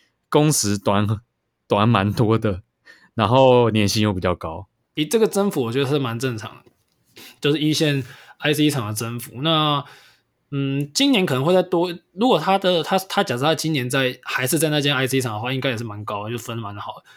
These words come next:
Speaker 2: 不过他跳外商，我觉得很多人讲啊，你终究是得去外商的。那我觉得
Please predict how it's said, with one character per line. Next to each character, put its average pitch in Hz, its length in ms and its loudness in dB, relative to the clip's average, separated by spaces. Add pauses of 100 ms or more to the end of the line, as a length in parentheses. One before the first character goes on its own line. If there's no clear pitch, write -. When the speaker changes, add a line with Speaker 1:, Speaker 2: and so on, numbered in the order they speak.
(160)
Speaker 2:
不 - 80 -6
过 160 100 2
他 180 60 2
跳 170 200 4
外 151 180 4
商， 135 300 -2
我 120 100 -10
觉 127 80 -4
得 135 100 0
很 123 160 -2
多 156 120 4
人 147 120 0
讲 120 240 -2
啊， 101 200 -8
你 107 140 -10
终 135 200 -4
究 135 140 0
是 139 80 0
得 113 160 -6
去 113 100 -8
外 117 240 -6
商 104 260 -12
的。 104 120 -18
那 131 160 -6
我 127 100 -4
觉 131 140 -2
得 170 200 0